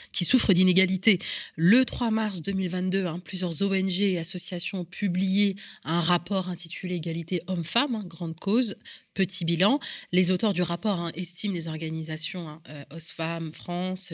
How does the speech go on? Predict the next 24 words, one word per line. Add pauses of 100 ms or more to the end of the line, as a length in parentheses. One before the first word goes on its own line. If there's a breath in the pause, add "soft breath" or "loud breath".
(100)
Equipop
et
Care
France,
hein,
qui
ont
notamment
travaillé (320 loud breath)
avec
la
Fondation
des
femmes, (140)
déclarent : « (340 loud breath)
Nous
prenons
acte
des
efforts,
mais
les
mesures
entreprises